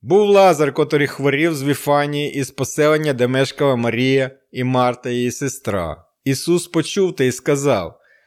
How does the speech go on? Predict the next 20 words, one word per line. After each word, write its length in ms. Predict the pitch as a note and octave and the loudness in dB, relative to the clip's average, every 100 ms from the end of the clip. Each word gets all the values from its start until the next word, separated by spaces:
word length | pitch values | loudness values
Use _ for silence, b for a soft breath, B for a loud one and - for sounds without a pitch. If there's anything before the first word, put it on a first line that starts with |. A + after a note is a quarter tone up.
| b | b
«Це 200 | - D3 | -4 -2
хвороба 760 | D3+ C#3+ D3+ F3+ G#3 C#3 G#2+ F2+ | 0 0 2 4 2 2 -4 -4
не 160 | B2+ | -4
на 160 | E3 F3 | -2 -2
смерть, 540 | - F#3 F#3 C3 - - | -2 -2 0 0 -4 -8
але 180 | C3 | -6
на 100 | B2+ | -4
славу 460 | B2+ - F3 E3+ C3+ | -6 -2 2 2 0
Божу, 400 | A2 A2+ G#2+ G2+ | -2 -4 -4 -6
щоб 280 | - A#2 F#2+ | -8 -8 -6
прославився 720 | A2+ G#2+ C#3 D#3+ D#3 D#3 D#3 | -6 -4 0 0 0 -2 -6
через 380 | C#3 C#3 A#2+ G#2 | -6 -4 -4 -4
неї 340 | A#2 B2+ C3+ | -2 0 -2
Син 380 | B2 - A#2+ A2+ | -2 -2 -2 -2
Божий». 520 | G2+ G2 F2 D#2+ C#2 - _ b b b b b | -2 -2 -2 -8 -14 -18 _ b b b b b
Повідавши 640 | - A#2 D3+ D#3+ E3 - D3 | -2 0 2 2 0 -2 -8
це, 300 | - F#3 F3 | -2 0 2
відтак 460 | C3 C3+ D3+ D#3 | 0 -2 -2 -4
сказав 540 | - E3 C#3 C#3 A#2+ F#2 | -4 -6 -2 0 0 -2
їм: 140 | E2+ | -10